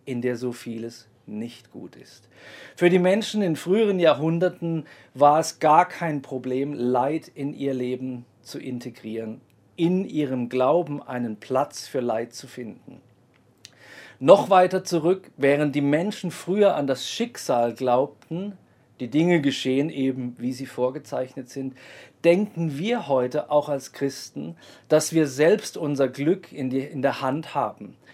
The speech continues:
dass wir nur richtig glauben, nur richtig beten, nur richtig sprechen und nur uns richtig verhalten müssten, um erfolgreich im Sinne von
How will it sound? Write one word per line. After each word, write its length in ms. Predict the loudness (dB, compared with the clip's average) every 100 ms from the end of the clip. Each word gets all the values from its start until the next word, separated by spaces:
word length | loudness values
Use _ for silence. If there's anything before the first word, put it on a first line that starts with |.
| -20 -2
dass 220 | 0 2 4
wir 240 | 2 2
nur 240 | 2 2
richtig 360 | 2 -4 -8 -8
glauben, 760 | 0 4 4 4 0 -4 -4 0
nur 160 | 2
richtig 460 | 2 -2 -10 -12 -2
beten, 640 | 2 2 0 -4 -4 -4 -8 -16 -2
nur 220 | 0 2
richtig 500 | 0 -2 -6 -6 -14
sprechen 920 | -12 -12 -8 0 2 2 -2 -2 -4 -8 -20 -20 _ _
und 220 | -2 0
nur 340 | 2 2 0
uns 240 | -4 -4 -4
richtig 320 | -6 -6 -8
verhalten 640 | -6 0 2 2 0 -4
müssten, 640 | -4 -4 -8 -12 -8 -8 -10 _ _ _ _ _ 0
um 440 | 2 2 0 -6 _ _ -6
erfolgreich 960 | -4 -4 0 0 -2 -2 0 0 -6 _
im 160 | -6 -4
Sinne 300 | 0 0 -2
von 340 | -4 -4